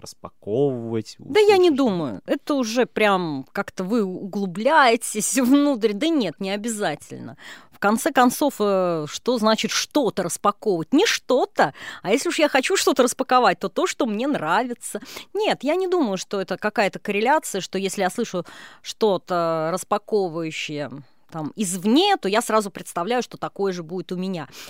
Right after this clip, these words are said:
Speaker 2: Это слишком абстрактно. Я могу увидеть, ш-, допустим, картинку, что человек распаковывает торт, а мне так хочется этого торта, и, э, я могу сказать: "Да,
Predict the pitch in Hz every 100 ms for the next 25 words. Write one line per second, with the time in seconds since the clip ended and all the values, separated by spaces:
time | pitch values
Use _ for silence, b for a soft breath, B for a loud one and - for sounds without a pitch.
0 | B 196 254 285 - 233 233 - - 160
1 | - - 110 - 151 226 262 285 277 302
2 | 285 - _ - 254 233 359 370 202 147
3 | - B B B B B - - 214 226
4 | 302 - 254 - 285 - 508 466 262 151
5 | 147 - 175 202 196 339 330 - 240 -
6 | 226 - 311 302 262 247 - - 233 -
7 | - - 151 185 - - - - 254 208
8 | - 180 - 214 - - 440 415 381 349
9 | B B B 233 123 214 214 214 208 202
10 | 254 285 277 190 - 170 160 196 185 156
11 | 143